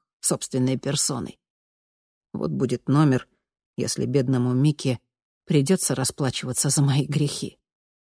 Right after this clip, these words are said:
«Моя тачка на соседней улице», сказал Микки.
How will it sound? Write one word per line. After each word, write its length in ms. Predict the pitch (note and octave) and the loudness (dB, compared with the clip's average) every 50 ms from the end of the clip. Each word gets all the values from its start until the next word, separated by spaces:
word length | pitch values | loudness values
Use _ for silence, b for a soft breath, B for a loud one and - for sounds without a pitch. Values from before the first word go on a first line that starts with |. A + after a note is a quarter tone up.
| _ _ _ _ _ _ _ _ _ - | _ _ _ _ _ _ _ _ _ -4
«Моя 340 | - D#3+ D#3 - F#3+ F#3 F3 | 0 0 2 4 6 4 4
тачка 380 | - G#3+ G#3 F#3+ - - - | 4 4 2 2 2 2 4
на 140 | E3+ D#3+ E3 | 6 6 6
соседней 580 | - - E3+ D#3 - - E3+ D#3+ E3 F3 F#3 F#3+ | 4 4 2 2 2 2 2 4 6 6 6 6
улице», 460 | E3+ B2+ - - - - - - - _ _ _ _ - | 4 2 0 -2 -4 -6 -6 -6 -8 _ _ _ _ -8
сказал 380 | - - D3 C3 B2+ B2+ B2 | -2 0 2 2 4 2 2
Микки. 380 | B2 B2+ B2 - - - - | 2 2 0 -2 -6 -12 -18